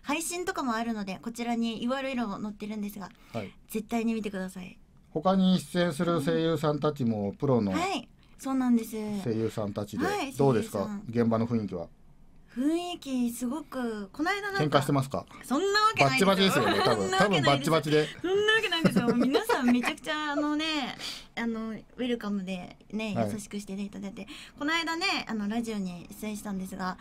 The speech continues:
Speaker 1: ね、あの、そこで、ね、人狼ゲームとかやって、
Speaker 2: うん。
Speaker 1: めちゃくちゃ、
Speaker 2: あー、
Speaker 1: それでなんかすごく、
Speaker 2: そうですね。
Speaker 1: なんか打ち解けたというか、
Speaker 2: うん。
Speaker 1: <clears throat> 感じはありましたね。
Speaker 2: じゃあその中で
Speaker 1: 楽しかったです。
Speaker 2: どう演じられるのかっていうのを
Speaker 1: はい。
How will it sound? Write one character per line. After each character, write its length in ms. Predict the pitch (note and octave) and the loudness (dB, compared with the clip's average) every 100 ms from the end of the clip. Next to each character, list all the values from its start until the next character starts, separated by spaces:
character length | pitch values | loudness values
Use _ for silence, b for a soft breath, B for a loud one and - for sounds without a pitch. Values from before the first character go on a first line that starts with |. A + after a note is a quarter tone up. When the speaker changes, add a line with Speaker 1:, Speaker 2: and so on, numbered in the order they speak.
| B B B - | B B B -8
Speaker 1:
ね、 260 | A3 A3 - | -6 -6 -4
あ 80 | |
の、 160 | G#3 G3+ | -2 -2
そ 120 | G3+ | -6
こ 120 | - | -8
で、 440 | G#3 G#3+ G3+ G3+ - - - - | -8 -6 -6 -6 -12 -20 -16 0
ね、 140 | A#3+ | 2
人 200 | G3+ A#3 C4+ | 2 2 2
狼 180 | C#4 C4 | 0 0
ゲ 100 | C4+ | 0
ー 20 | |
ム 100 | A3+ | 0
と 80 | G3+ | -2
か 80 | F#3 | -8
や 120 | F#3 | -8
っ 20 | |
て、 480 | - - G3 G3 - - | -8 -8 -6 -6 -8 -4
Speaker 2:
う 40 | |
ん。 280 | D3 C3+ A#2+ | 2 4 4
Speaker 1:
め 100 | G#2+ | 4
ち 80 | G2 | 0
ゃ 20 | |
く 100 | - | -4
ち 100 | - | -2
ゃ、 280 | - - B3 | 4 6 6
Speaker 2:
あ 20 | A3+ | 4
ー、 20 | |
Speaker 1:
そ 60 | - | 4
れ 120 | - | 2
で 120 | G#4 | 2
な 120 | G#4+ | 0
ん 80 | G4+ | -2
か 140 | B3 A#3+ | -4 -4
す 140 | B3 | -4
ご 100 | B3 | -6
く、 160 | A#3+ G#3+ | -6 -8
Speaker 2:
そ 60 | |
う 20 | |
で 40 | - | -10
す 40 | |
ね。 60 | B B B - | B B B -10
Speaker 1:
な 80 | A#3 | -8
ん 40 | A#3 | -8
か 80 | - | -8
打 60 | G#3+ | -10
ち 160 | - | -8
解 100 | B3+ | -8
け 100 | B3 | -8
た 140 | B3+ B3+ | -8 -8
と 100 | G#3+ | -8
い 80 | F#3+ | -8
う 60 | |
か、 180 | - F3 | -10 -8
Speaker 2:
う 60 | D#3 | 0
ん。 640 | D3 A#2+ G#2 F#2 F#4+ C#4+ - | 2 4 2 -2 -4 -6 -6
Speaker 1:
<clears throat> 40 | |
感 180 | - A#3+ | 2 4
じ 120 | G#3+ | 4
は 80 | G3+ | -2
あ 60 | |
り 100 | G3+ | -2
ま 120 | G#3+ A3+ | -4 -6
し 80 | |
た 80 | G#3+ | -8
ね。 280 | F3+ F#3 F#3 - - - - - - - - - - | -8 -8 -8 -12 -20 -20 -20 -20 -20 -20 -20 -20 -8
Speaker 2:
じ 60 | |
ゃ 40 | B2 | -4
あ 20 | |
そ 100 | A#2+ | 2
の 80 | A#2+ | 4
中 220 | C3 B2 | 4 2
で 80 | G#2+ | 0
Speaker 1:
楽 0 | |
し 0 | |
か 60 | F#2 | -2
っ 40 | |
た 60 | - | -6
で 60 | |
す。 180 | - - - - - - - - - | -12 -16 -18 -20 -20 -20 -20 -20 -4
Speaker 2:
ど 180 | C3 C3+ | 2 6
う 80 | A2+ | 6
演 140 | A2 | 6
じ 100 | G#2+ | 2
ら 120 | G#2 | 0
れ 100 | G#2+ | 0
る 80 | G2+ | 0
の 100 | G2 | -2
か 120 | F#2 | -2
っ 40 | F2+ | -6
て 140 | - G2 | -4 0
い 20 | |
う 20 | |
の 60 | F#4 | 2
を 40 | |
Speaker 1:
は 40 | A4+ A#4+ A#4+ | 0 0 -2
い。 80 | - | -4